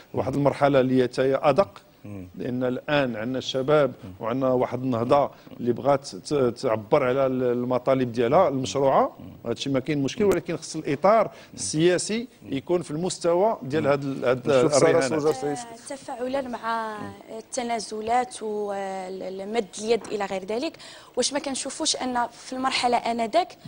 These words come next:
Speaker 3: ومرحله ديال التناوب وتقديمنا للتنازلات في هذيك المرحله بالضبط ما سحبتش من تحت من البساط والمصداقيه ديال مجموعه ديال، ديال الناس اللي كانت وراء هذيك الاحزاب وكانت كتدعمها وكانت كتعطيها المشروعيه،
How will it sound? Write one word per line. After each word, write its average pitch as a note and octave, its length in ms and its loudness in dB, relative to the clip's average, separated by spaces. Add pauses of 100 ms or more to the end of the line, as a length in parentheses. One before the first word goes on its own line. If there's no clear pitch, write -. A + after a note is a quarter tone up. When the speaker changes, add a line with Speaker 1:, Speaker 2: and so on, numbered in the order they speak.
(500)
Speaker 3:
ومرحله B3+ 640 2
ديال B3 200 -2
التناوب B3+ 680 -2
وتقديمنا C#4 460 -2
للتنازلات B3 600 -2
في - 160 0
هذيك D#4+ 200 0
المرحله A#3+ 380 -2
بالضبط - 380 -6 (220)
ما B3+ 60 2
سحبتش C#4 400 -2
من B3+ 80 -2
تحت - 240 -6
من B3 80 -2
البساط A#3+ 500 -4
والمصداقيه A#3+ 580 -2
ديال A#3 180 0
مجموعه A#3+ 380 -2
ديال، A#3 400 -2
ديال A3 240 -4
الناس A3 340 2 (400)
اللي B3 180 0
كانت C4+ 340 0
وراء B3+ 300 2
هذيك B3 240 -4
الاحزاب A#3+ 380 -2
وكانت B3+ 240 -6
كتدعمها A#3+ 540 0
وكانت B3+ 220 -2
كتعطيها B3 460 -2
المشروعيه، C4 680 2